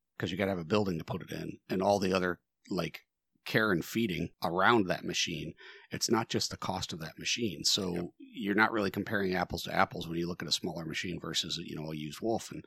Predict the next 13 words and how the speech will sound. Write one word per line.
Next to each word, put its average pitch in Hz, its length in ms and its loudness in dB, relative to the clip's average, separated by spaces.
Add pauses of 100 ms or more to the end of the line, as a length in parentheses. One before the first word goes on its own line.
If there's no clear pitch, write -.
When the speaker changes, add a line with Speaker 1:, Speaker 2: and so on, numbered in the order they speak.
(760)
Speaker 1:
and 107 120 2
that's 104 200 4
something 95 380 2 (100)
people 95 320 -4
have 87 160 -2
a 85 40 -8
difficult - 360 -10
time 82 180 -6
getting 85 160 -10
their 87 120 -8
head 85 100 -6
around 71 260 -10
too. - 240 -8